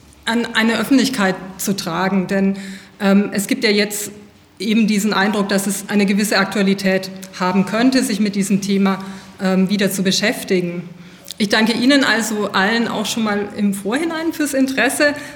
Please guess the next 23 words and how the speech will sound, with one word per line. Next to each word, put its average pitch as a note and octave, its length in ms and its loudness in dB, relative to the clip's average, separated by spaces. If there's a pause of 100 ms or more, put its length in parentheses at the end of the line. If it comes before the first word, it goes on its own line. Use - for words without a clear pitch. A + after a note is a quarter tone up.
(120)
ähm, A#3+ 420 0 (260)
und A3+ 400 2 (1500)
ja, F#3 260 -2 (320)
hoffe, G3+ 360 -2 (220)
Sie G3 220 -2
werden F#3+ 300 0
das, F#3+ 240 -4 (340)
ich G3+ 100 -6
werde A3 200 6
das A3 160 4
Interesse A3 400 4
vielleicht G3+ 420 2
wecken G#3 320 2
oder G3+ 180 0
verstärken G3+ 640 2
können, G3 420 2 (460)
ähm, F#3+ 380 4
mit G3 160 2
dem F#3+ 160 4
Sie G3 160 2
schon F3+ 240 2
gekommen F#3+ 500 2
sind. - 340 -2